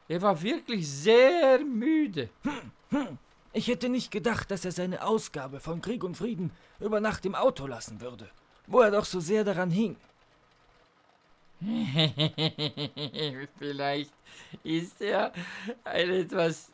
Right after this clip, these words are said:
Speaker 1: einfacherer Mann als Sie, Herr Grünmantel. Sie sind ein Mann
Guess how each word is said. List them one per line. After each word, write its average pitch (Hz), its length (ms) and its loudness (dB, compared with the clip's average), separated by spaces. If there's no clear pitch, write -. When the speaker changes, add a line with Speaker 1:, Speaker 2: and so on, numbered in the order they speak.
Speaker 1:
einfacherer 113 1080 -6
Mann 104 340 -10
als 107 300 -18
Sie, 135 340 -6
Herr 120 120 -10
Grünmantel. 113 1080 -8
Sie 214 220 -6
sind 247 240 -2
ein 240 160 2
Mann 240 380 2